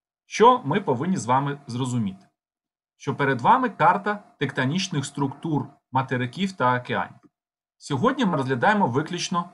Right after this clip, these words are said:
материки, і причому навіть без гірських систем. Але спочатку трошечки про все. Е, в межах земної поверхні існують ділянки, які розвиваються в стійкому тектонічному режимі без значних коливальних рухів.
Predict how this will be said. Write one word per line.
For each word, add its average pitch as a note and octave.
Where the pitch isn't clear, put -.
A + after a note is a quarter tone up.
материки, D#3
і D#3
причому G3
навіть D3+
без C3+
гірських A#2+
систем. G2+
Але C3
спочатку -
трошечки D3
про B2+
все. -
Е, -
в A2+
межах A3+
земної F#3
поверхні B2
існують D3
ділянки, B2+
які A3
розвиваються C3+
в C#3+
стійкому D3
тектонічному C3
режимі A3+
без G#3
значних C3+
коливальних A#2
рухів. F#2